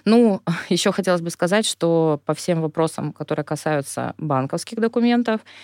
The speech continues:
и их подписания, проконсультируют, конечно, либо в отделении Сбера, либо на горячей линии по номеру девятьсот.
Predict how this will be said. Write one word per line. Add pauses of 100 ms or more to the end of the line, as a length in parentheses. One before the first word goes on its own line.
(140)
и
их
подписания,
проконсультируют,
конечно,
либо
в
отделении
Сбера,
либо
на
горячей
линии
по
номеру
девятьсот.